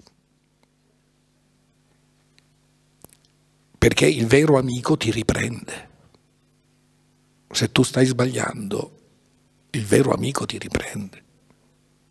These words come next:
perché altrimenti non è un tuo amico. E allora qui c'è anche la misura dell'amicizia.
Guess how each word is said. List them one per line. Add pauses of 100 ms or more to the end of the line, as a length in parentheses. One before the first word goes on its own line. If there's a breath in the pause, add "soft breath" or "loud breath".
(480)
perché
altrimenti
non
è
un
tuo
amico. (2250 loud breath)
E
allora
qui (840)
c'è
anche
la
misura
dell'amicizia.